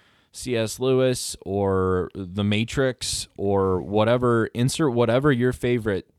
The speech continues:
movie, book, graphic novel, there's gonna be allegory involved because I think that connects with us on a human level.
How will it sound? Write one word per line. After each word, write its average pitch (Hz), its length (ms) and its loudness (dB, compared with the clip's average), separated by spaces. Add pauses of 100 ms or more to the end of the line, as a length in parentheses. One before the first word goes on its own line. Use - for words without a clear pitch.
movie, 117 560 0
book, 104 560 -2 (1300)
graphic 117 440 -4
novel, 101 540 0 (960)
there's 120 240 -6
gonna 139 260 -4
be 139 180 -6
allegory 95 640 -4
involved 101 640 -4
because 113 260 -8
I 110 60 -2
think 196 180 -6
that - 120 -10
connects 123 380 -6
with 117 160 -8
us 104 120 -8
on 98 100 -4
a 95 40 -2
human 110 300 -4
level. 92 320 -6